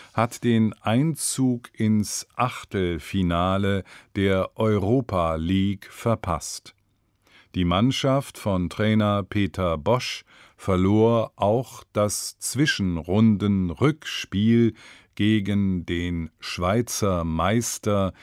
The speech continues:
Young Boys Bern, und zwar mit null zu zwei. Zuvor war bereits die T S G Hoffenheim durch ein null zu zwei gegen Molde F K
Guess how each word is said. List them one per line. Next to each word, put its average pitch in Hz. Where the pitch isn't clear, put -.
Young 110
Boys 87
Bern, 127
und 131
zwar 98
mit 95
null 98
zu -
zwei. 82
Zuvor 139
war 107
bereits 95
die 101
T -
S -
G 107
Hoffenheim 92
durch 123
ein 104
null 101
zu 98
zwei 107
gegen 104
Molde 113
F -
K 95